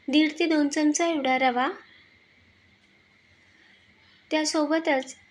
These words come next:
दीड ते दोन चमचा एवढं बेसन पीठ किंवा चणा डाळीचे पीठ, त्याचबरोबर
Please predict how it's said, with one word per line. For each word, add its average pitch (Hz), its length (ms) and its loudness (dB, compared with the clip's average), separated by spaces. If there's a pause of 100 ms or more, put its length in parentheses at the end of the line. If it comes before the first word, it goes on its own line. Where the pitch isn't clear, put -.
(360)
दीड 294 280 0
ते 320 80 0
दोन 294 240 2
चमचा 311 360 0
एवढं 269 340 -2
बेसन 269 380 0
पीठ 277 280 -6 (100)
किंवा 277 220 -2
चणा 277 280 0
डाळीचे 262 380 0
पीठ, 269 300 -4 (3250)
त्याचबरोबर 302 600 2